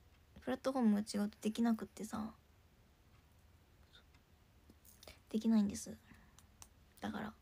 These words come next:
<laughs> その設定解除することもできないし、お-、そしたらお母さん管理できなくなっちゃうから、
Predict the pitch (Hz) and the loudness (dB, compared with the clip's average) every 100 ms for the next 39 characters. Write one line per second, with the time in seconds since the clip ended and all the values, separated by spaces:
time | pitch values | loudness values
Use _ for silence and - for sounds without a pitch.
0 | - 220 220 208 - - - - 277 285 | -2 6 8 8 4 -12 -20 -12 -10 -8
1 | 269 269 254 240 226 - - - - - | -10 -12 -14 -16 -18 -20 -20 -20 -10 0
2 | 233 240 247 269 254 302 254 226 220 220 | 2 2 6 6 8 6 6 4 4 6
3 | 208 208 214 220 226 208 - - - 220 | 4 2 0 -2 -2 -6 -8 -12 -10 2
4 | 233 220 254 226 220 262 202 196 226 214 | 4 6 6 4 2 4 4 4 4 4
5 | 196 185 - 220 - 220 | 2 -6 -8 -12 -10 -10